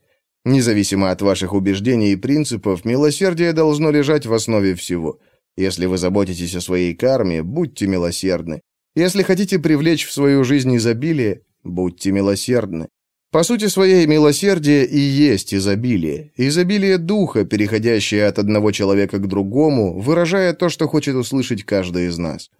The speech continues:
«Ты не один». И это правда. Никто из нас не один.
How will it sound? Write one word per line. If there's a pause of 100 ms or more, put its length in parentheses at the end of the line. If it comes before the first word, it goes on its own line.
(400)
«Ты (320)
не
один». (640)
И
это
правда. (260)
Никто
из
нас
не
один.